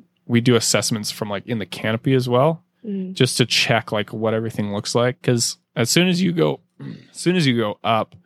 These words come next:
Speaker 1: you see, like, different decay spots. Like,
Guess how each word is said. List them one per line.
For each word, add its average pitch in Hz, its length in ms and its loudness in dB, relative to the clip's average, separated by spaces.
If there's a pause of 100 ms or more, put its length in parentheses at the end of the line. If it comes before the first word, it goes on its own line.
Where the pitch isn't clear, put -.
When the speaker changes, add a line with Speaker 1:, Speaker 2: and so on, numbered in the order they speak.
(420)
Speaker 1:
you 123 100 -4
see, 131 180 2
like, 113 200 4 (400)
different 120 280 0
decay 113 340 -2
spots. 113 580 2
Like, 120 220 -2